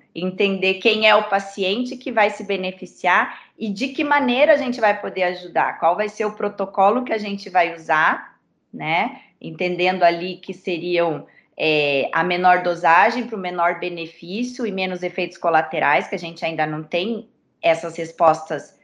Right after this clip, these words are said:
totalmente definidas, né?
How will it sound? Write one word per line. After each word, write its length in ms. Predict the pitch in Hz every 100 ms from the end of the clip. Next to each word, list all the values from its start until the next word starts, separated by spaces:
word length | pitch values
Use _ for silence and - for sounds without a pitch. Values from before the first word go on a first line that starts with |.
| _ _
totalmente 1080 | 196 196 196 180 180 175 - 170 147 - _ _ _ _
definidas, 960 | 156 175 - 175 156 180 233 262 240 233
né? 460 | 185 180 233 -